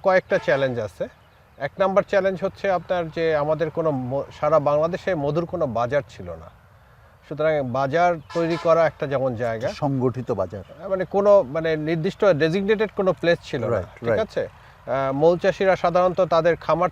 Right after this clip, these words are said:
Speaker 1: থেকেই মধু বিক্রি করত, এবং এর ফলে যেটা হয় যে আপনার যারা মিডলম্যান, তারা যখন এই খামার থেকে মধু কিনে, তখন মৌচাষী কিন্তু জানে না যে আজকের বাজারটা কত। কৃষি বিপণন অধিদপ্তর, আরডিএ এবং শিশুক, আমরা তিনজন, আহ, তিনটা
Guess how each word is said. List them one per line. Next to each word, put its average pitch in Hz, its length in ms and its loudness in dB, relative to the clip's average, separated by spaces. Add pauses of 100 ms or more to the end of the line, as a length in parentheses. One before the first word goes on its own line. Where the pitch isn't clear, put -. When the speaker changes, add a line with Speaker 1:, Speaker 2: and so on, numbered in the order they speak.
Speaker 1:
থেকেই 165 240 -4
মধু 143 240 -2
বিক্রি 123 300 -8
করত, 117 280 -8
এবং 151 420 -2 (320)
এর 165 120 -2
ফলে 214 240 2
যেটা 208 260 0
হয় 202 200 4
যে 190 120 2
আপনার 180 380 2
যারা 170 240 4
মিডলম্যান, 160 640 0 (320)
তারা 175 200 4
যখন 190 280 2
এই 143 60 2
খামার 175 400 2
থেকে 208 180 -4
মধু 180 260 0
কিনে, 170 260 -4
তখন 170 260 0
মৌচাষী 175 440 -2
কিন্তু 190 180 -4
জানে 160 300 2
না 175 120 2
যে 151 100 0
আজকের 147 280 -2
বাজারটা 135 560 -2
কত। - 260 -12 (460)
কৃষি 147 180 -8
বিপণন 147 300 -2
অধিদপ্তর, 139 640 0
আরডিএ 127 800 -2
এবং 120 320 -4
শিশুক, 135 360 -6
আমরা 127 220 -2
তিনজন, 131 480 -4
আহ, 123 420 -4
তিনটা 135 460 -2